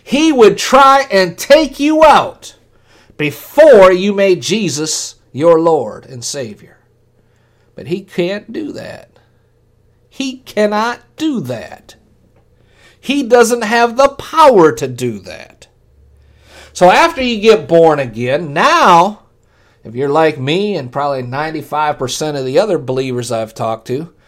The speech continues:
after you get born again, you get excited. You want to go share it with everyone.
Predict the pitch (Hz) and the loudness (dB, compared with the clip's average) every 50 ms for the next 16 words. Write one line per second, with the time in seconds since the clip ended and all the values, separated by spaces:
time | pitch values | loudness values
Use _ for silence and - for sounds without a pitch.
0 | _ _ _ _ _ - 127 180 254 254 247 220 202 180 196 185 139 127 156 185 | _ _ _ _ _ -4 -2 -2 -2 -2 -4 -4 0 2 2 0 2 2 2 2
1 | 262 254 208 160 175 185 185 170 139 139 196 - 196 170 160 165 160 - - - | 2 2 0 -2 -2 -2 -2 -4 -8 -10 -8 -4 -2 -2 -2 -2 -6 -8 -6 -4
2 | 226 294 269 - 123 113 113 165 262 320 285 208 175 165 156 175 175 175 170 - | -4 -4 -4 -6 -8 -8 -10 -8 -6 -4 -4 -2 -2 0 2 4 2 2 2 -2
3 | - - 208 247 311 330 247 175 147 147 143 127 143 139 135 127 127 127 127 123 | -4 2 4 4 4 4 2 2 2 0 0 2 2 2 2 2 0 -4 -2 -4
4 | 120 107 | -6 -8